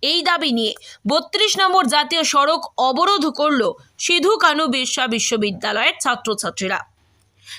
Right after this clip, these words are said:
সিধু কানু বিরসা বিশ্ববিদ্যালয়কে আসন্ন লোকসভা নির্বাচনের কাজে ব্যবহার করবে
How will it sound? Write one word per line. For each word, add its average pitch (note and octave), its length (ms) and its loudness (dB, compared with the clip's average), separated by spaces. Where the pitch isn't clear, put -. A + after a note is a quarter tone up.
সিধু F4+ 360 2
কানু G4 340 4
বিরসা E4 420 0
বিশ্ববিদ্যালয়কে B3+ 880 -2
আসন্ন E4 420 0
লোকসভা G4 480 0
নির্বাচনের E4+ 520 2
কাজে D4 340 -2
ব্যবহার A#3+ 480 -2
করবে G#3+ 480 -2